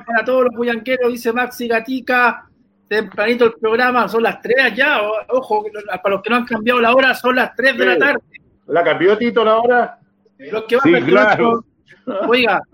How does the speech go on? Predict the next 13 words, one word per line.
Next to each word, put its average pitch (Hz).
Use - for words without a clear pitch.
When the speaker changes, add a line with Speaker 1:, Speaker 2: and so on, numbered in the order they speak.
Speaker 1:
nuestro 233
C 233
M 269
se 208
equivocó 226
y 277
puso 247
que 240
era 254
las 247
tres. 262
Ya, 262
oiga, 247